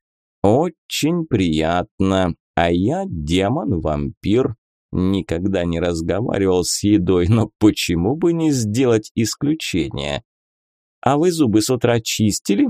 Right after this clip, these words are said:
Алена решила невзначай перевести тему. «А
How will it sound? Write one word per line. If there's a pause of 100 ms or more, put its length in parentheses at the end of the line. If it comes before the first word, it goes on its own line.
(300)
Алена
решила
невзначай
перевести
тему. (800)
«А